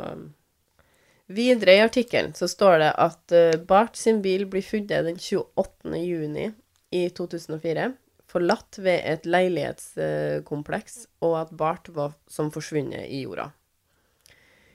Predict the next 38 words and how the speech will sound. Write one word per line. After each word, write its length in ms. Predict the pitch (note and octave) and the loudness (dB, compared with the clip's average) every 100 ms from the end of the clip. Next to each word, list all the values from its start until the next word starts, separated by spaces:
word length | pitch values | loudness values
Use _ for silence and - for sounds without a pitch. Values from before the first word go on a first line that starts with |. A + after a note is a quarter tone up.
| _ _ G#3 | _ _ 4
I 120 | A3+ | 6
og 60 | A3+ | 8
med 120 | G#3+ | 4
at 120 | G#3 | 2
den 100 | A3 | 2
her, 260 | G#3 F#3 F#3+ | 6 6 6
eh, 360 | F#3+ F#3 F3+ F3 | 6 6 4 0
pengegreien 600 | - G#3+ E3 C#3+ C3 D#3 | 0 2 2 0 -2 -4
skjedde 240 | - F3 | -4 -4
i 60 | D#3 | -6
april, 340 | - E3+ A3 B3+ | -8 -2 -2 -2
så 100 | C#3+ | -2
er 200 | E3 E3 | 2 2
det 80 | B2+ | 0
jo 120 | D3+ | -4
tydeligvis 520 | - F#3+ D3+ C3+ D3+ | -6 -6 -2 -4 -4
ting 300 | - F3 E3+ | -4 -2 -2
som 240 | D#3+ D#3 D#3+ | -6 -8 -6
liksom 480 | D#3 D3 C3+ C#3+ - | -8 -8 -8 -10 -2
tar 180 | D#3+ D3+ | 2 2
litt 160 | D3+ | 0
tid 220 | - F#3+ F3+ | -8 -4 0
her, 200 | D3+ - | 0 -2
da. 20 | _ _ _ _ | _ _ _ _
Altså, 200 | E3 E3 | -12 -6
den 120 | D#3+ E3+ | -4 -2
her 120 | D#3+ - | -4 -2
pengegreien 540 | E3+ D#3 - C#3+ C#3+ | 0 0 -2 -2 -2
med 80 | D3 | -2
den 140 | D3+ D3+ | -2 -4
postkassa 460 | D3+ - C3+ D3 | -10 -8 -6 -6
skjedde 220 | D#3 D3+ D3 | -4 -4 -4
jo 60 | |
da 100 | D3 | -2
i 60 | C#3+ | -2
april, 400 | C#3 - D#3 E3 - | -4 -2 -2 -2 -6
og 320 | D3+ D3+ C#3+ | -2 -2 -2
de 100 | D#3 | -4